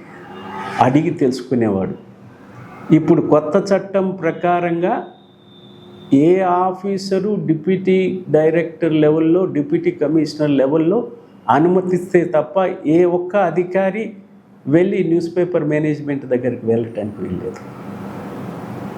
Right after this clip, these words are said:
వారు మీకు కావలసిన సమాచారాన్ని ఆన్‌లైన్లో అడగాల, ఆన్‌లైన్లో ఆన్సర్ చేస్తే నోరు మూసుకొని కూర్చోవాల్సింది. నేను ఇంప్లిమెంట్ చేశాను అంటే ఇంప్లిమెంట్ చేశాడు అని తీసుకోవాల్సిందే తప్ప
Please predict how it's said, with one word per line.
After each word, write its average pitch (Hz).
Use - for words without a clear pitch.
వారు 151
మీకు 165
కావలసిన 185
సమాచారాన్ని 175
ఆన్‌లైన్లో 175
అడగాల, 175
ఆన్‌లైన్లో 185
ఆన్సర్ 170
చేస్తే 160
నోరు 160
మూసుకొని 131
కూర్చోవాల్సింది. -
నేను 147
ఇంప్లిమెంట్ 180
చేశాను 165
అంటే 269
ఇంప్లిమెంట్ 151
చేశాడు 123
అని 123
తీసుకోవాల్సిందే 107
తప్ప 92